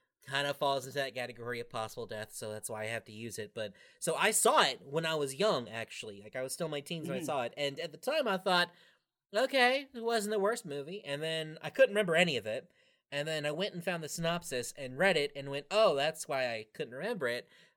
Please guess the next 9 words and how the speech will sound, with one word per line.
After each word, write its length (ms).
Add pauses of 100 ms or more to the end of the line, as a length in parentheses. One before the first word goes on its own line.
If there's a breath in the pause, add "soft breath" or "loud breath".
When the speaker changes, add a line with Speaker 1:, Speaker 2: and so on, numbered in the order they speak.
(160)
Speaker 1:
because 360
it's 220
so 300
garbage, 760
I 100
blocked 460
the 80
memories." 800
Speaker 2:
<laughs> 200